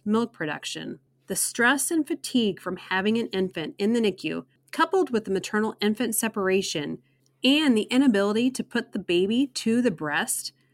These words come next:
sets mothers up for additional distress, and it will affect milk production. The study performed a randomized control trial and had eighty-four couplets that practiced at least fifteen to twenty minutes of kangaroo care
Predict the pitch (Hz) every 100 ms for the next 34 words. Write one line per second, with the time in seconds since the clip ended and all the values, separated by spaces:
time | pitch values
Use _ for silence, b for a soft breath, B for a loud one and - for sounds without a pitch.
0 | - - 262 320 - 208 214 226 233 214
1 | - 156 - - - 208 175 - 339 -
2 | 233 156 151 - 151 156 165 - - _
3 | _ - 240 262 208 208 233 262 269 254
4 | - 175 - - 208 220 - 151 160 -
5 | 151 - - _ _ _ _ _ - 262
6 | 349 392 392 349 - 175 165 165 180 160
7 | 190 214 247 247 233 247 - 214 - 175
8 | 175 - - 160 - - _ _ _ 190
9 | 190 - 190 180 - 202 240 277 254 226
10 | - 247 247 156 156 - - - _ _
11 | - - - 226 254 180 170 - - 185
12 | 196 226 226 - - 277 - - 311 320
13 | 330 - 269 269 262 185 165 - - 196
14 | - - 196 196 196 196 165 151 160